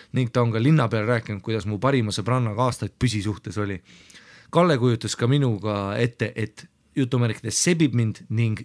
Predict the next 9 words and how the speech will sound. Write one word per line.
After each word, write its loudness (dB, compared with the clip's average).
jutumärkides -2
sai 0
minult -2
korvi -2
ja 0
nüüd 2
on 0
väga 0
õnnetu. 0